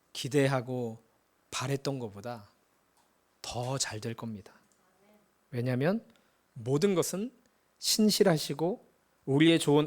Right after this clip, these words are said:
아버지 되신 하나님께로부터 온 것이기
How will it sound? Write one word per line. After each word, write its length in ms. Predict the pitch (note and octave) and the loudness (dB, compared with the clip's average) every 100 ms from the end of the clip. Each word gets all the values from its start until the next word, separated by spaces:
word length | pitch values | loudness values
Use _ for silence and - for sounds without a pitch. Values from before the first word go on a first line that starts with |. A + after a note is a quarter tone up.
| - | 0
아버지 380 | C#3 D3 C#3+ | 2 2 2
되신 460 | C3+ C3 - C3+ A#2+ _ _ _ _ | 0 -2 -4 -8 -10 _ _ _ _
하나님께로부터 1300 | - - G#3+ G#3+ G3+ F#3+ F3 D#3 B2 A2+ - G3+ C#4 _ _ _ - | -16 -6 -2 0 -2 -4 -2 -2 -2 -6 -4 -4 -4 _ _ _ -4
온 260 | C3+ D#3 | 0 0
것이기 540 | D#3 A2 - C3 F3 | -2 -8 -10 -6 -6